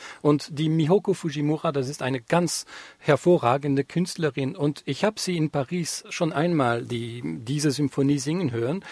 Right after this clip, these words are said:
unter Christoph Eschenbach. Das war übrigens, äh, im Großen und Ganzen eine katastrophale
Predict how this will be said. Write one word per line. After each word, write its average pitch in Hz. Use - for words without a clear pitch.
unter 135
Christoph -
Eschenbach. 180
Das 117
war 120
übrigens, 151
äh, 151
im 151
Großen 160
und 135
Ganzen 139
eine 131
katastrophale 139